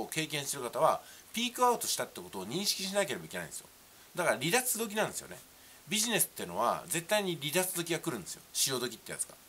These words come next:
その時に潮時を迎えたのに、離脱するべき瞬間なのに、いやいや、もう一回盛り上げていけばいいんだ、なんか別の方法でうまくいくんだっていうふうに思っちゃうと、これがね、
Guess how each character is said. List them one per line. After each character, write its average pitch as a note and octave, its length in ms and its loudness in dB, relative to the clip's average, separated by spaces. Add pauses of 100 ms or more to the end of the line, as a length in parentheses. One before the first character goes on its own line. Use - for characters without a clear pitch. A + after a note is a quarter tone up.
(260)
そ - 160 4
の C4 80 2
時 B3+ 220 -4
に A3 240 -2
潮 A3+ 260 4
時 A3+ 220 -6
を G#3+ 80 -2
迎 A3 180 2
え G#3+ 60 4
た G#3 100 4
の D3 60 0
に、 F#2 260 -8
離 C#3+ 140 -2
脱 A3 180 4
す A3+ 80 2
る A3 60 -6
べ A3 100 -4
き - 80 -4
瞬 C3 220 0
間 D#3 180 4
な D3 80 2
の G#2+ 80 0
に、 A#2 300 -4 (340)
い D#3 60 -4
や F#3+ 100 6
い F3+ 60 6
や、 D#3 120 0 (120)
も F3 140 2
う - 20 4
一 F3+ 60 -4
回 G3 200 2
盛 E3+ 180 2
り G3+ 60 8
上 F#3+ 60 6
げ C#3+ 80 0
て A2 80 -6
い - 20 -4
け A#2+ 120 -4
ば A2+ 60 -2
い A2+ 40 -2
い - 20 -4
ん A2 60 -6
だ、 - 120 -6 (300)
な F3+ 80 4
ん F3+ 60 0
か D3 60 2
別 D3+ 180 2
の G3 120 4
方 F3+ 120 -4
法 F3 100 -2
で E3 80 0
う F3+ 60 2
ま F3+ 100 4
く - 80 -6
い A2+ 60 -4
く - 100 -10
ん A#2 80 -6
だ F2+ 80 -4
っ - 40 -8
て - 120 -16
い F2 40 -12
う - 20 -16
ふ - 20 -12
う F#2 60 -10
に D#2+ 40 -10
思 C#3 140 -2
っ E3 100 -4
ち G#2+ 100 -4
ゃ F#2 40 -2
う F2+ 80 -8
と、 C3+ 400 0
こ B2 120 -6
れ A#2 60 -2
が A#2+ 120 -2
ね、 B2+ 160 -4